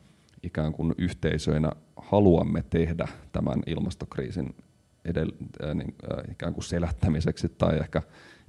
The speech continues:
hillitsemiseksi tai miten se nyt haluakaan panna, niin kyllä siihen,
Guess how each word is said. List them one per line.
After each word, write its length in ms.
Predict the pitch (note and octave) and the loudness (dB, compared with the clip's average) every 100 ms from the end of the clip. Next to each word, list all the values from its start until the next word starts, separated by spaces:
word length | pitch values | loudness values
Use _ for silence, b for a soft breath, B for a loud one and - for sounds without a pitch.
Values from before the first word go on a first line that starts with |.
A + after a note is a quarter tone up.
| - | 4
hillitsemiseksi 760 | G2 D#2+ D#2+ E2 E2 F2 - - | 6 6 4 4 4 2 -2 -6
tai 100 | E2 | -2
miten 200 | E2 E2 | -2 -2
se 80 | E2+ | -4
nyt 140 | E2+ - | -4 0
haluakaan 480 | E2+ - - F2 | 2 2 2 0
panna, 320 | - F2 E2+ D#2+ | 6 6 6 4
niin 200 | D2+ D#2+ | 2 0
kyllä 220 | D#2+ D#2+ | 2 2
siihen, 300 | D#2+ E2+ | 0 0